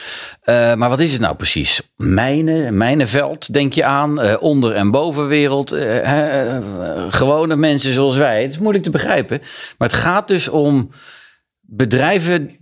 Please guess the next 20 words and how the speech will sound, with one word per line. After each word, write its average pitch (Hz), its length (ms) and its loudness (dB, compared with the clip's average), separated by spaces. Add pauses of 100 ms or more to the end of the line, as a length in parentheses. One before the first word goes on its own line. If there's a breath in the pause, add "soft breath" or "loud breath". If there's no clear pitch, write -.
(100)
en 127 180 2
mensen 156 400 0
die 120 120 0
dingen 160 300 2
doen 139 300 2
die 127 160 0
gewoon 120 280 0
niet 143 120 0
door 147 120 2
de 123 60 0
beugel 120 320 0
kunnen. 123 460 0 (360 loud breath)
En 110 920 0
dat 110 200 0
is 139 320 0
eigenlijk 143 360 0
niet 147 120 2
zo 123 60 -2
goed 104 160 -2
zichtbaar. 175 560 -2